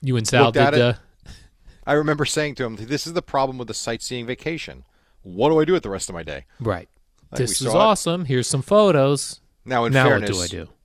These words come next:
Speaker 2: Columbia was playing Georgetown in football, not basketball, football. So we were able to go do the football game after we saw the White House, and that was that.
Speaker 1: So you made it a work slash pleasure vacation with you and Sal.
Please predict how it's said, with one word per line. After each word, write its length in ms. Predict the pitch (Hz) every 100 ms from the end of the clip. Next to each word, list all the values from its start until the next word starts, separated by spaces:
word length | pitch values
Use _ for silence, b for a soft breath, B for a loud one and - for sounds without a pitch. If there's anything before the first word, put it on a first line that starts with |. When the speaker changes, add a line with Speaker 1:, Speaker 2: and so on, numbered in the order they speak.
| -
Speaker 2:
Columbia 340 | 143 131 120 104
was 120 | 95
playing 280 | 120 104 87
Georgetown 500 | 107 117 - 113 95
in 100 | 78
football, 400 | - 120 - 87
not 160 | 156
basketball, 440 | 139 120 - 80 73
football. 460 | - - 71 67 - b b
So 160 | 120
we 100 | 120
were 100 | 123
able 160 | 113 101
to 80 | 92
go 120 | 101
do 140 | 98
the 60 | 87
football 260 | - 87 82
game 220 | 73 76
after 180 | 76 85
we 60 |
saw 140 | 78 82
the 60 |
White 180 | 73 80
House, 280 | 71 67 - b b b b b
and 100 | 98
that 100 | 87
was 120 | 82
that. 220 | 76 76 - _ _ -
Speaker 1:
So 100 | 123
you 100 | 104
made 180 | 101 104
it 100 | 98
a 80 | 98
work 360 | 107 117 110
slash 580 | - - 110 101 101 - - _
pleasure 380 | - 123 113 101
vacation 580 | 92 90 - 95 87 104
with 120 | 92
you 140 | 98 92
and 100 | 87
Sal. 300 | 107 92